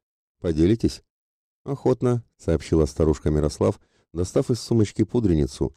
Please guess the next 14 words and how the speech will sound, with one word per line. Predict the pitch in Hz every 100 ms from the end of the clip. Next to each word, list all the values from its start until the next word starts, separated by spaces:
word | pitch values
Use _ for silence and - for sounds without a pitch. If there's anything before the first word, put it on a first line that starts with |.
| _
и | 80
рассматривая | 82 - 107 104 90 85
себя | - 90 98
в |
зеркальце, | 85 80 71 76 - 76 - _ _ _ -
хотя | 127 151
на | 139
самом | 123 135 123 107
деле | 127 123 104
контролируя | - 98 98 104 110 104 95
ход | - 101
перепалки | - 98 95 98 95 - 107
у | -
табло, | - 117 90 62